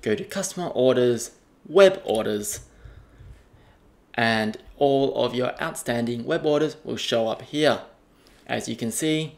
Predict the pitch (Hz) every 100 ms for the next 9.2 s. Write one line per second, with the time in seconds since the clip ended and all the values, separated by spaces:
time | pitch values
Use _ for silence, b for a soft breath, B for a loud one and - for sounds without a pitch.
0 | - 120 123 117 113 117 - 117 - 117
1 | - 196 196 196 196 190 b b b -
2 | 185 - 151 123 120 107 - 147 139 139
3 | - - _ _ _ _ - - 113 -
4 | - 127 - - 123 - 123 190 196 190
5 | 180 185 180 - - b b b b _
6 | _ _ _ _ _ _ _ _ _ -
7 | _ B B B - 135 135 135 135 -
8 | 147 143 139 - - - 180 - 123 123
9 | 120